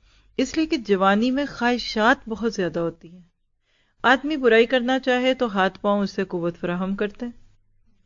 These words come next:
और जवानी में जज्बात ज़्यादा गालिब होते हैं। अरबी की एक कहावत है, कहते हैं कि अशाबु शोबतुम मिनल जुनून,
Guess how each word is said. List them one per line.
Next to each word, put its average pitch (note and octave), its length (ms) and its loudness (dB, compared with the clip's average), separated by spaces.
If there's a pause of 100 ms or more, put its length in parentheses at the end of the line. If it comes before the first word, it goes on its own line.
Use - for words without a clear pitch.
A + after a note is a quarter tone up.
(420)
और G3+ 200 4
जवानी F#3+ 520 0
में F#3+ 200 -4
जज्बात F3+ 640 0 (760)
ज़्यादा F3+ 320 -4
गालिब F#3+ 360 -4
होते G3 240 -8
हैं। A3 140 -10 (840)
अरबी G#3 280 0
की C4+ 140 -2
एक B3+ 120 -2
कहावत G3 560 2
है, G#3+ 140 2
कहते G#3+ 320 0
हैं B3 100 0
कि B3 120 -2
अशाबु G3+ 1000 -2 (1300)
शोबतुम A3 1000 2 (220)
मिनल C#4 400 0
जुनून, C4+ 520 0